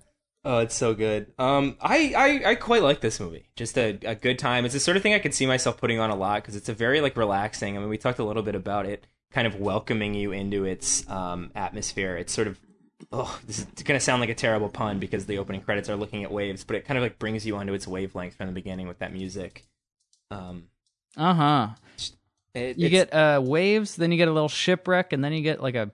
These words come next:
Speaker 2: bunch of people just running around like their heads are cut off.
Speaker 1: It's, um, it's just, like, a fun movie to, like, live in, as much as it's, um,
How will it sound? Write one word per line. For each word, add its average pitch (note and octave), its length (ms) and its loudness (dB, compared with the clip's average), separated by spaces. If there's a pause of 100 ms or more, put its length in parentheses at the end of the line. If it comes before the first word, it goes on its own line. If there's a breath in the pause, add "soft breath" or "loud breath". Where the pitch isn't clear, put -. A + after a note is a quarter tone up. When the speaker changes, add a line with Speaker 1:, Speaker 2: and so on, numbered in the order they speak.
Speaker 2:
bunch D3 300 0
of C3+ 100 0
people B2 300 0
just A2+ 180 -2
running A2+ 460 0
around A2 300 -2
like G#2 120 -10
their G2+ 140 -8
heads G#2 320 -8
are G2+ 100 -8
cut - 240 -14
off. - 240 -10 (640)
Speaker 1:
It's, B2 240 -8
um, A2 320 -2
it's D3+ 220 -4
just, D3+ 100 -8
like, C3+ 80 -2
a C#3 60 4
fun A#2 240 2
movie A2 160 2
to, G#2 80 2
like, G2 120 0
live G2 260 -4
in, F2 180 -6
as - 160 -16
much G#2+ 180 -4
as G2 140 -6
it's, - 420 -6
um, F#2 320 -8